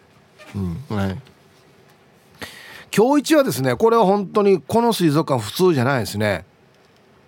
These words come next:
英治伊達さん、「水族館のツイートが全部見れない。センシティブな内容です。」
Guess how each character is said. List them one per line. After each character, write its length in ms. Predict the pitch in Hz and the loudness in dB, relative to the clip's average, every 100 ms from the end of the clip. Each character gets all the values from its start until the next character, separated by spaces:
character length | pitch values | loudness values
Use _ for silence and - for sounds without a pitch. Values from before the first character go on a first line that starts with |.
| _ - | _ -2
英 260 | 254 302 | 2 2
治 100 | 180 | 2
伊 20 | |
達 220 | 156 151 127 | 0 0 -2
さ 180 | 113 | -4
ん、 60 | 85 _ _ _ _ _ - | -6 _ _ _ _ _ -6
「水 280 | 247 269 | 0 2
族 220 | 262 247 240 | 2 0 0
館 140 | 254 | -2
の 120 | 262 | -2
ツ 180 | 240 190 | -2 0
イ 40 | |
ー 40 | 165 | 2
ト 120 | 170 | 2
が 160 | 160 160 | 0 0
全 300 | 123 240 208 | 2 0 0
部 140 | 156 | -2
見 180 | 120 147 | 0 2
れ 100 | 170 | 2
な 160 | 151 143 | 0 -4
い。 100 | - _ _ _ _ _ _ _ | -6 _ _ _ _ _ _ _
セ 180 | - 214 | -4 -2
ン 100 | 226 | 0
シ 100 | - | 0
テ 80 | 165 | -2
ィ 20 | |
ブ 80 | 143 | 0
な 80 | 123 | -2
内 200 | 120 127 | -2 0
容 160 | 120 | 0
で 80 | 113 | -2
す。」 200 | - - | -8 -16